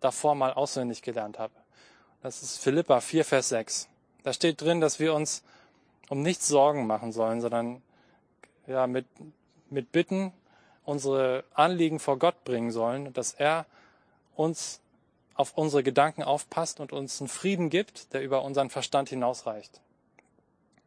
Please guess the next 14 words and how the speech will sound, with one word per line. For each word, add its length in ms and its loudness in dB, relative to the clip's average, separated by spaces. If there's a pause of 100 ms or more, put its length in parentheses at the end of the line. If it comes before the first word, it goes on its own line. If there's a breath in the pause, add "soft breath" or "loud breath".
(680 soft breath)
Und 260 0 (440)
ja, 160 2
durch 180 -2
diese, 460 0 (1400)
durch 140 -8
diese 320 0
Wahrheit 460 6
hat 160 -6
mich 160 -10
Gott 180 4
daran 220 4
erinnert, 380 0
dass 200 0
ich 360 -4